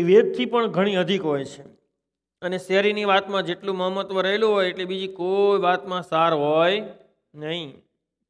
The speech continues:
એટલે ભગવાનની વાત સમજવી કઠણ છે, પણ જો સાંભળનારા મનમાં ખપ હોય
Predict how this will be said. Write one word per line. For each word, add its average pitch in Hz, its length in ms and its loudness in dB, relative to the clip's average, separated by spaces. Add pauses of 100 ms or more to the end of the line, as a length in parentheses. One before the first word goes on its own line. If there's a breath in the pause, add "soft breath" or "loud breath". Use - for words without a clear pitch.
(540)
એટલે 151 220 -8
ભગવાનની 151 480 -4
વાત 160 220 2
સમજવી 156 420 -6
કઠણ 135 340 -4
છે, - 140 -20 (880)
પણ 175 480 0 (600)
જો 147 160 -2
સાંભળનારા 175 680 0
મનમાં 170 420 -6
ખપ 165 300 -2
હોય 175 500 2